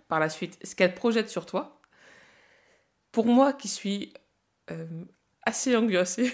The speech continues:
<laughs> de la vie et qui est très peur du jugement, très peur du rejet, et cetera, c'était très, très, très difficile. Et à ce moment-là, je sentais dans mon corps, comme des, des,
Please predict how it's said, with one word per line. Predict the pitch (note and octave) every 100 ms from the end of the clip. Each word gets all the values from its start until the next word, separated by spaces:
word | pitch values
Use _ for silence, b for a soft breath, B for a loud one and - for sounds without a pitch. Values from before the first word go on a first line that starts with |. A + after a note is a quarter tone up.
| -
<laughs> | A3 G#3+
de | G3
la | F3+ F3+
vie | F#3+ G#3+
et | - F#3
qui | F#3
est | F#3
très | - A#3+
peur | A#3 A3+
du | G3+
jugement, | F#3+ G3 F#3+
très | G#3 G3+
peur | F#3+
du |
rejet, | F3+ F3 E3
et | D#3+
cetera, | - D#3+ D#3 E3+ B B B B
c'était | - G3 G3 G#3+ G#3 - _ _ _ -
très, | - - - - C4 B3 A3+
très, | - - G#3
très | - F#3+
difficile. | F3 - G#3 G3+ E3+
Et | E3+
à |
ce | F3+ G#3
moment-là, | F#3 D#3 D3+ B B B -
je | F3 F3
sentais | G#3 G#3
dans | G3+
mon | F3 D#3+
corps, | - D#3 F#3 - _ _ _ _ _ _ _ _ _
comme | - G3+ G#3 E3+
des, | E3 F3 D#3+ D#3 - -
des, | F3 F3